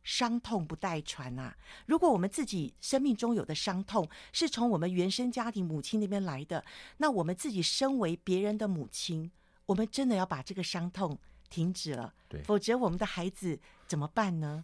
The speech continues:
Speaker 2: 对，就是用我们，呃，什么以前讲说媳妇熬成婆了。以前这个我被这样的对待，现在好不容易我可以当家做主，我又开始搞这个玩意儿，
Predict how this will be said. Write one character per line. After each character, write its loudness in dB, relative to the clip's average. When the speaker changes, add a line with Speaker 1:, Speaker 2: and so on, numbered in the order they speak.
Speaker 2:
对， 0
就 6
是 2
用 6
我 6
们， 4
呃， -2
什 2
么 6
以 2
前 4
讲 2
说 4
媳 -2
妇 -2
熬 4
成 2
婆 -4
了。 -14
以 0
前 2
这 0
个 2
我 2
被 2
这 -4
样 2
的 -2
对 0
待， -4
现 2
在 4
好 0
不 -4
容 2
易 6
我 2
可 -2
以 0
当 0
家 4
做 -2
主， -10
我 4
又 6
开 8
始 0
搞 2
这 0
个 2
玩 0
意 0
儿， -2